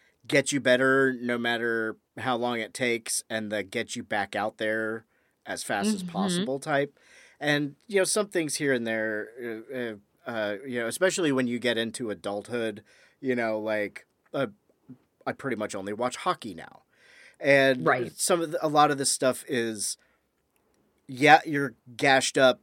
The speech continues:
Speaker 1: just stitch 'em up. They wanna be back out on the ice. And there was, uh, there was a player that
Speaker 2: Right.
Speaker 1: collapsed on the ice a couple years ago. He had, like, a heart attack, and
Speaker 2: Mm-hmm.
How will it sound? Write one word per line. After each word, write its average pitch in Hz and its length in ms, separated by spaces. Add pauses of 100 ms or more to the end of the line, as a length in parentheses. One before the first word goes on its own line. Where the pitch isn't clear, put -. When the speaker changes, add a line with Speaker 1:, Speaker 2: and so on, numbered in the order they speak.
Speaker 1:
just 123 200
stitch - 280
'em 123 120
up. 120 320
They 120 120
wanna 113 240
be 110 140
back 104 260
out 98 160
on 92 120
the 85 120
ice. 80 220
And 156 160
there 226 120
was, 285 300
uh, 165 220
there 175 140
was 190 120
a 185 60
player 156 320
that 135 100
Speaker 2:
Right. 120 80
Speaker 1:
collapsed 135 440
on 131 140
the 131 140
ice 123 280
a 135 60
couple 120 260
years 160 260
ago. 110 380 (380)
He - 120
had, 127 100
like, 117 160
a - 60
heart - 280
attack, - 520 (760)
and 131 340
Speaker 2:
Mm-hmm. 175 140